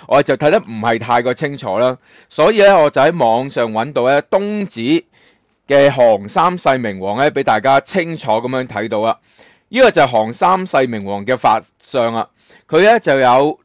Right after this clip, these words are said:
八隻手嘅。噉點樣認到韓三世明王呢？最主要佢就係中間一個位置，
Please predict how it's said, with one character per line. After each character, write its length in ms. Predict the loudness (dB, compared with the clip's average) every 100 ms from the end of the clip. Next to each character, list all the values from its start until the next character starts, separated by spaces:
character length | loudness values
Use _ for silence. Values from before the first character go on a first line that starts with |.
| _ _ 0
八 280 | 2 4 2
隻 240 | 2 0
手 260 | 2 0 2
嘅。 220 | 0 0 -2
噉 200 | -2 -4 _ _
點 240 | -4 -4 0
樣 360 | 0 0 -2 -10 _ _ _ _
認 340 | -2 -2 -2 0
到 100 | 2 2
韓 260 | -2 -6
三 300 | -2 0 0
世 160 | 0 0
明 180 | -2 -4
王 200 | -2 2
呢？ 160 | 0 0 -10 _
最 220 | 0 2 2
主 140 | -4
要 220 | -2 0
佢 260 | 0 0 -2
就 100 | 0
係 80 | -2
中 240 | -2 -2
間 200 | 2 0
一 80 | 0
個 140 | -4 -2
位 180 | -2 -4
置， 260 | -6 -8